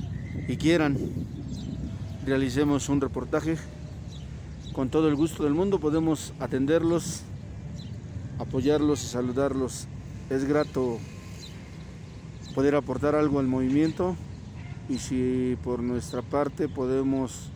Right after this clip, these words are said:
hacer mención en algún momento dado de todos y cada uno de ellos,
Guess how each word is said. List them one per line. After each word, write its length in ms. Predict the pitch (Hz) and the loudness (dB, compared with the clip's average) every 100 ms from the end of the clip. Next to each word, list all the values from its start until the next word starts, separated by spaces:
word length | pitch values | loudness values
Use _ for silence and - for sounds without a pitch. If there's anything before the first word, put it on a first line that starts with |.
| - - - - - - - - - - - - - - - - - - | -12 -12 -12 -12 -12 -10 -10 -8 -10 -10 -10 -10 -10 -10 -10 -10 -10 -8
hacer 220 | 123 139 | -4 0
mención 480 | 143 131 147 160 190 156 | 2 2 2 2 2 -2
en 140 | 127 | -2
algún 240 | 127 139 | 2 2
momento 400 | 143 139 139 127 | 4 4 2 0
dado 320 | 127 135 127 120 - - - - - - - - - - - | 2 2 2 -2 -8 -10 -10 -10 -10 -10 -10 -12 -12 -12 -6
de 100 | - | -4
todos 320 | 123 143 135 123 | 2 4 4 0
y 40 | |
cada 220 | 120 131 | 0 2
uno 200 | 131 127 | 2 2
de 120 | 131 | 2
ellos, 300 | 147 165 160 | 2 0 -2